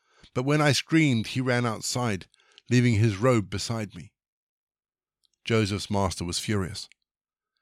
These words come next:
and had Joseph arrested and put in prison where the king's prisoners were kept, and there he stayed.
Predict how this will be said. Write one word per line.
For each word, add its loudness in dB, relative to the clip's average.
and -2
had 2
Joseph 2
arrested 0
and -8
put -6
in -8
prison -6
where -2
the -10
king's -4
prisoners -6
were -6
kept, -10
and -6
there -2
he -8
stayed. -10